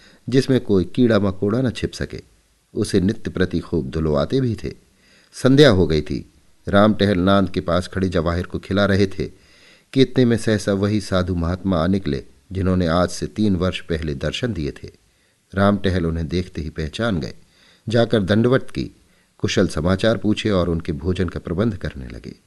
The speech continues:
इतने में अकस्मात जवाहिर ने जोर से डकार ली और धम से भूमि पर गिर पड़ा। राम टहल दौड़े हुए उसके पास आए। उसकी आंखें पथरा रही थी।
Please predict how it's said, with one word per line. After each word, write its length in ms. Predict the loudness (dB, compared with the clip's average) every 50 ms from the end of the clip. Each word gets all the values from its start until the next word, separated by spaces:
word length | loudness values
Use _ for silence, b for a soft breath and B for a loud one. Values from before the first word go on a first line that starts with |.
| b b b b b b b b b 0
इतने 260 | 0 2 4 4 4
में 100 | 6 4
अकस्मात 460 | 4 2 0 -2 0 0 2 2 2
जवाहिर 380 | 2 2 4 4 4 4 2 0
ने 160 | 0 0 0
जोर 280 | 0 0 2 2 2 0
से 140 | -2 -4
डकार 400 | -4 -4 -4 0 0 0 2 2
ली 140 | 0 0 0
और 240 | 0 0 -2 -4 -8 -6
धम 180 | -4 -2 -2 -2
से 160 | -2 -4 -6
भूमि 320 | -4 -4 -4 -4 -4 -4
पर 180 | -4 -6 -8 -6
गिर 180 | -4 -4 -4 -4
पड़ा। 240 | -4 -8 -8 -8 -14 -20 _ b b b b b b b b b b b b 0
राम 240 | 4 6 6 6 6
टहल 240 | 4 2 2 2 2
दौड़े 300 | 4 2 4 4 4 4
हुए 160 | 2 2 2
उसके 280 | 0 0 0 -2 -4
पास 340 | -2 0 0 -2 -2 -4 -6
आए। 200 | -10 -12 -12 -16 -20 _ _ _ _ -12
उसकी 280 | -12 -10 -8 -6 -4
आंखें 300 | -4 -4 -4 -8 -10 -10
पथरा 280 | -10 -10 -8 -4 -4 -4
रही 240 | -4 -4 -8 -8 -10
थी। 220 | -12 -14 -18 -18